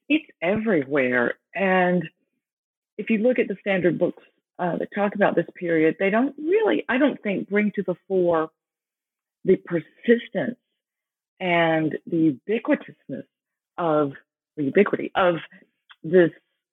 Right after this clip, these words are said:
um, Italian bel canto. I'm talking about, uh, Rossini, Donizetti, Bellini, and then Verdi, uh, and as well as Meyerbeer and Auber and Boieldieu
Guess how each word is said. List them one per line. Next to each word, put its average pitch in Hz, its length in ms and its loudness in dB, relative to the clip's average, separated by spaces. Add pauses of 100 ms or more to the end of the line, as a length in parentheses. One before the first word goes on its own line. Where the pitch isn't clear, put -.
(120)
um, 156 360 -2
Italian 170 800 0
bel 156 200 2 (120)
canto. 160 560 2
I'm 151 140 -2
talking 151 160 -4
about, 143 180 4
uh, 151 240 -2
Rossini, 160 540 -2 (100)
Donizetti, 156 720 -4 (480)
Bellini, 170 400 2
and 160 120 -2
then 151 240 -4
Verdi, 180 520 0 (580)
uh, 156 340 -6 (100)
and 175 260 0 (100)
as 185 160 -2
well 233 420 2
as 156 340 2 (500)
Meyerbeer 170 800 0
and 151 300 -4 (160)
Auber 165 640 0 (880)
and 170 200 -2
Boieldieu 165 800 0